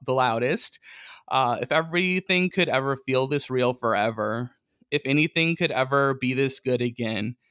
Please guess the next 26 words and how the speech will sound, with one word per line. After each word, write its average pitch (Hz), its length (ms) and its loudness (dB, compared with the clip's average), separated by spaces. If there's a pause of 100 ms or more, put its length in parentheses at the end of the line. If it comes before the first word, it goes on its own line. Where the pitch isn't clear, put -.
(280)
the 123 120 0
only 160 600 4
thing 143 300 0
I'll 135 160 2
ever 127 180 0
ask 123 360 0
of 123 160 -2
you, 113 480 -2
you've 123 180 -10
got 120 360 2
to - 100 -16
promise 135 400 2
to - 140 -8
not 127 280 0
to 135 120 -6
stop 120 360 0
when 113 140 -2
I 113 180 0
say 113 280 0
when." 107 480 -2 (220)
So - 140 -4
I 185 80 2
think 247 280 -4 (100)
that 147 240 -2
song, 147 280 0
like 135 180 2